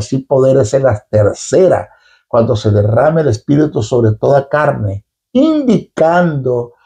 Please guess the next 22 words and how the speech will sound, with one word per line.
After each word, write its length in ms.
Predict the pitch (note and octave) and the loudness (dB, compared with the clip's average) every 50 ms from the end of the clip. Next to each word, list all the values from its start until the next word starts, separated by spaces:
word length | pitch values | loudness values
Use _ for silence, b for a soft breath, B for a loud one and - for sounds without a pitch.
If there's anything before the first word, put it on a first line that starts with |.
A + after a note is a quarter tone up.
| b b b | b b b
la 160 | - A#2 A2 | -6 -4 -4
gente 500 | A2 - - D3+ F3+ G3+ G#3 G3+ G3 F#3 | -4 -2 0 2 2 2 2 2 2 2
del 180 | F3+ D#3+ D3+ C#3+ | 2 2 2 0
mundo 420 | C3+ C3+ D3 D#3+ E3+ E3+ E3 F3 | 0 0 0 0 0 0 0 0
entero 600 | E3+ E3+ E3 - - - E3 E3 E3 D#3 D#3 D3+ | 0 0 -2 -6 -4 0 2 2 4 2 2 0
en 160 | C#3+ C3+ A#2 A#2 | 0 -2 -4 -4
el 80 | A#2 | -4
convencimiento 880 | - - C3 A#2+ B2 B2 A#2+ A#2 A2+ - A2+ A2 A#2+ C3+ C3+ C#3 - D#3+ | -2 -2 -2 0 0 -2 -2 -2 -2 -2 0 2 2 2 0 0 0 0
de 120 | D#3+ D#3+ | 0 0
pecado, 640 | E3+ D#3 D3 - D3 C3 A#2+ A#2 A2+ A2+ A2+ A2 b b b b b b b | 0 -2 -2 0 0 2 2 4 2 2 0 -2 b b b b b b b
y 100 | - A2+ | 0 2
sobre 280 | A2 A#2 A2 A2 G#2+ A2+ | 2 4 4 4 4 4
mis 180 | E3+ G3 F3+ | 2 2 0
siervos 600 | - F3 E3 E3 D#3 D#3 D3 D3+ D3+ C#3+ - - _ | 2 2 2 2 2 2 0 -2 -2 -4 -8 -10 _
y 100 | C3 A2+ | -4 -2
mis 220 | B2+ F#3 F#3+ F3+ | 0 0 -2 0
siervas, 520 | - E3+ E3 D3 C3+ A#2+ A2+ A2 G#2+ G#2+ b b b b b b | 0 2 2 2 2 2 2 0 0 -2 b b b b b b
esto 260 | B2 A2 - - D3 | -8 -8 -4 -2 -2
es 140 | C#3 A2+ - | -2 -2 -4
sobre 340 | - - D#3+ D#3+ D3+ C#3+ | -2 -2 0 2 2 2
la 80 | C#3+ C3 | 2 2
iglesia, 760 | A#2 A2+ A#2 B2+ D3+ D#3+ D3 - - A#2+ G#2 F#2+ F#2 F#2+ | 0 2 2 2 2 2 0 -2 -2 -2 -2 -2 -4 -8